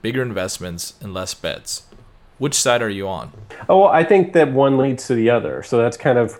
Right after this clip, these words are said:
Speaker 2: what I talk about with the, the mullet strategy, is that if you can produce a, enough high premium content on your platform, and your platform is open to user generated content, you will naturally start, um,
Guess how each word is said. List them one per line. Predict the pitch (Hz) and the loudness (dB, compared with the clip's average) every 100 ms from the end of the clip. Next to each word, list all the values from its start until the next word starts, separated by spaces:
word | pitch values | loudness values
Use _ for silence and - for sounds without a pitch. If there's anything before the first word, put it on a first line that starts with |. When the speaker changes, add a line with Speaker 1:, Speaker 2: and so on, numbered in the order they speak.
| - | 0
Speaker 2:
what | 123 | 2
I | 113 | 2
talk | - 113 | 2 0
about | 123 113 110 | 2 2 2
with | 107 - | -2 -2
the, | 113 104 123 | -2 -2 -4
the | 117 | -2
mullet | 113 113 117 110 - | 0 2 2 0 -4
strategy, | - 101 90 73 - 87 - _ _ - | -6 -6 -6 -10 -12 -12 -14 _ _ -2
is | 120 117 | 0 2
that | 120 | 4
if | 113 120 | 4 0
you | 120 | -2
can | 127 | -4
produce | 117 139 127 127 120 | 0 0 2 2 0
a, | 113 - | 0 0
enough | 123 117 117 123 135 - - _ - | 0 0 0 0 0 -4 -20 _ -2
high | 127 127 | 2 2
premium | 131 - 135 127 117 107 | 0 -2 0 0 -2 -4
content | - 123 117 117 | -2 0 0 -2
on | 107 101 | -2 -4
your | 104 | -6
platform, | 98 131 135 - 120 104 101 | -2 2 2 0 -2 -2 -2
and | 101 107 | -4 -6
your | 104 | -4
platform | - 120 110 123 110 | 2 2 2 -2 -2
is | 104 | -4
open | 127 120 123 | -4 -4 -4
to | 110 | -4
user | 117 113 | -4 -4
generated | 110 110 104 104 101 | -2 -2 0 0 -2
content, | - 117 113 107 104 - - - 123 | 0 0 0 -2 -2 -4 -16 -8 0
you | 120 | 4
will | 120 | 4
naturally | 113 117 117 120 127 113 | 4 4 2 0 0 0
start, | 110 - 120 113 110 - - _ _ | 0 2 4 4 2 -2 -16 _ _
um, | 113 110 107 104 104 104 | 0 2 2 0 -2 -6